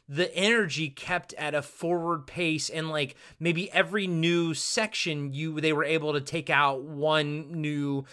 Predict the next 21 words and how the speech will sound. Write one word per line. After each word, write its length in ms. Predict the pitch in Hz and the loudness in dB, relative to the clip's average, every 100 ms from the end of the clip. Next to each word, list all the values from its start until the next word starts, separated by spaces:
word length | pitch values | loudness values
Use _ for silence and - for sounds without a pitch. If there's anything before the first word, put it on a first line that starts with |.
| - - | -18 -4
you 160 | 147 | 0
know, 260 | 139 120 123 | 2 2 2
<laughs> 40 | |
Everlast 800 | 135 139 165 170 160 170 151 143 - | 2 2 4 6 6 6 0 -2 -2
gets 140 | 156 | -2
taken 240 | 165 135 | 0 0
out 160 | 143 135 | 0 0
here, 400 | 220 214 208 190 | -2 -2 2 2
or 20 | |
this 220 | 143 151 | 2 -2
guy 100 | - | -2
gets 240 | 165 151 - | -2 -2 -4
taken 240 | 170 151 | -4 -4
out 220 | 135 127 | -8 -6
there, 420 | 156 190 185 185 185 - - | -6 -2 0 0 -2 -6 0
Redfoot 320 | 147 139 160 | 0 2 -2
gets 160 | 151 - | -2 -2
taken 240 | 165 147 | -2 2
out 100 | 143 | 2
over 160 | 135 127 | 2 -2
here. 500 | 131 220 202 185 | -4 0 2 2